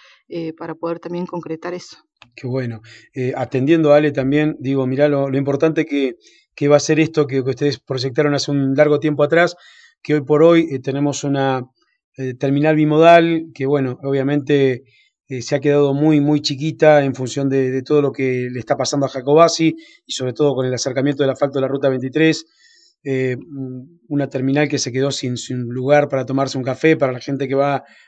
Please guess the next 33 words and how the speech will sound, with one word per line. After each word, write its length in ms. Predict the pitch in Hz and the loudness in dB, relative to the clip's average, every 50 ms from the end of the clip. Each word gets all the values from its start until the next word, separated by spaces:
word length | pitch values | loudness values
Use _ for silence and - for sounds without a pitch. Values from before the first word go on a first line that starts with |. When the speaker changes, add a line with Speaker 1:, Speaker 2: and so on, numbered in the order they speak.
| _ _ | _ _
Speaker 2:
de 140 | - 131 | -8 -2
paso. 240 | 123 156 147 - 131 127 | 2 2 2 2 0 -4
Bueno, 260 | 131 127 120 117 - _ | -4 -4 -6 -8 -12 _
ho-, 220 | - 143 139 135 - 135 139 139 | -6 -4 -4 -6 -6 -10 -10 -6
hoy 160 | 147 156 156 | -2 -2 0
por 160 | 156 156 151 | 2 2 2
hoy 140 | 156 165 165 | 4 4 4
hasta 180 | 151 135 - 139 | 4 2 0 -2
ni 100 | 143 143 | 0 0
baños 280 | 151 147 143 139 131 | 2 0 0 -2 -4
tiene, 220 | 131 - 147 143 135 | -4 -4 -2 -2 -2
pero 140 | 123 135 131 | -4 -4 -4
bueno, 180 | 139 143 135 127 - - - - - - _ | -4 -4 -4 -6 -8 -14 -20 -20 -20 -10 _
ese 220 | - 151 - 151 | -4 -2 0 2
es 60 | 156 | 2
otro 180 | 151 156 156 156 | 2 2 2 2
tema. 260 | 135 151 147 135 117 - - - - _ | 2 2 2 2 0 -6 -10 -20 -12 _
Pero 160 | - 135 135 | -2 0 2
digo, 300 | 147 151 156 147 143 143 147 | 4 4 4 4 4 2 2
eh, 440 | 143 143 139 139 139 135 135 131 131 _ _ _ _ _ | 0 0 0 0 0 0 0 -2 -4 _ _ _ _ _
que, 260 | - - 147 143 139 139 | -6 -4 -4 -4 -2 -2
co-, 240 | - 160 160 151 | -2 -2 -2 -2
qué, 180 | - - 185 170 | -2 -4 -4 -2
qué 100 | 175 - | -2 -2
importancia 560 | 190 175 170 165 156 - 202 226 220 - 175 | -2 0 0 0 2 2 2 2 2 2 2
va 100 | 160 160 | 2 2
a 20 | 156 | 4
cobrar 240 | 160 160 165 180 | 2 2 2 2
ese 180 | 180 165 - 151 | 2 0 -4 -4
lugarcito 480 | 147 143 143 139 135 - 196 170 151 156 | -2 -2 -2 -2 -2 -4 -6 -4 -2 0
ahí, 280 | 156 165 180 196 196 - | 2 2 0 -2 -4 -8
y 80 | 156 143 | -10 -10
justo, 600 | - - 185 180 180 - 214 202 185 165 - | -6 -6 -6 -4 0 2 4 4 4 4 2